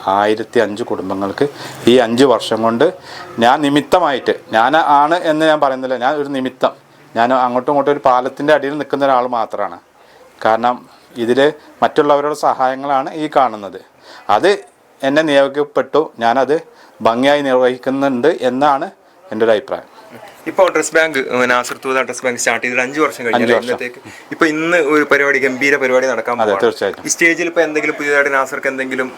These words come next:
Speaker 2: ഇതിനോടനുബന്ധിച്ച് വേറെ എന്തെങ്കിലും ചെയ്യാൻ ഉദ്ദേശിക്കുന്നുണ്ടോ, പറയുന്നുണ്ടോ?
Speaker 1: അത് നമ്മളെ ഈ ഇപ്രാവശ്യം നമ്മൾ പ്രത്യേകിച്ച്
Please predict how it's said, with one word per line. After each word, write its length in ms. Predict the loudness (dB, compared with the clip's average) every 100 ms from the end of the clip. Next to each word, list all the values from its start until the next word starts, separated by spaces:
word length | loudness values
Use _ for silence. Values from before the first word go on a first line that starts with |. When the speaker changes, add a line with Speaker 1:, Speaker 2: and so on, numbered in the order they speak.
| -4
Speaker 2:
ഇതിനോടനുബന്ധിച്ച് 680 | 0 2 2 0 -6 -4 0
വേറെ 120 | 0
എന്തെങ്കിലും 300 | 0 -4 -4 -2
ചെയ്യാൻ 200 | 0 0 0
ഉദ്ദേശിക്കുന്നുണ്ടോ, 480 | -6 -6 -6 -4 0
പറയുന്നുണ്ടോ? 400 | 2 0 -4 -8 -10 -12 -6 2
Speaker 1:
അത് 120 | 2 4
നമ്മളെ 220 | 2 2 2 -2 -8 -4
ഈ 40 | 2 2 2 -4
ഇപ്രാവശ്യം 560 | 0 2 2 0 -4 -4 -8
നമ്മൾ 160 | -6 -2
പ്രത്യേകിച്ച് 440 | 0 0 0 0